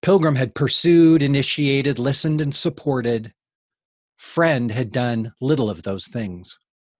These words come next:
Pilgrim could not give up on Friend, but if this was poker, Pilgrim was, quote unquote, "pot committed."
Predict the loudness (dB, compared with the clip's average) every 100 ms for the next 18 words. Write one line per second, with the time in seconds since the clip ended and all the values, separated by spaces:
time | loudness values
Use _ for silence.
0 | _ _ _ _ _ _ _ _ _ _
1 | _ _ _ _ 0 0 0 -2 -2 -2
2 | 0 2 2 0 -4 -6 -6 -4 -4 -4
3 | -6 -10 _ _ _ _ _ _ _ _
4 | _ _ _ _ _ _ _ -2 0 2
5 | 0 0 -4 -6 0 0 2 -4 -4 -10
6 | _ _ _ _ _ _ _ _ -10 -2
7 | -2 0 -2 -2 -4 -8 -4 -4 -4 -6
8 | -8 -8 _ _ _ _ _ _ -8 -8
9 | _ -14 -12 -12 -16